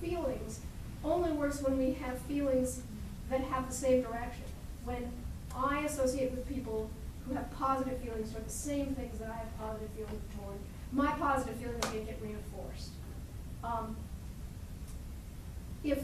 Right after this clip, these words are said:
if I have positive feelings toward, toward helping others, and they have negative feelings toward helping others, my po-, my positive feelings not going to get reinforced.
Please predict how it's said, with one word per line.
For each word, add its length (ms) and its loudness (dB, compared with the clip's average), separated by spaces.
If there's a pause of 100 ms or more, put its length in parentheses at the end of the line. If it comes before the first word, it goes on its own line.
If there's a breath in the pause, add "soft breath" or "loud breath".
(400)
if 120 6
I 120 10
have 200 4
positive 460 4
feelings 440 4 (140)
toward, 320 -2 (640)
toward 220 -2
helping 440 4
others, 360 0 (260)
and 100 2
they 60 12
have 180 8
negative 360 4
feelings 300 -2
toward 240 -2
helping 300 -2 (160)
others, 280 -4 (260 loud breath)
my 180 4 (240)
po-, 240 4
my 160 4 (100)
positive 300 4
feelings 260 4
not 380 0
going 140 6
to 60 0
get 260 -2
reinforced. 680 -2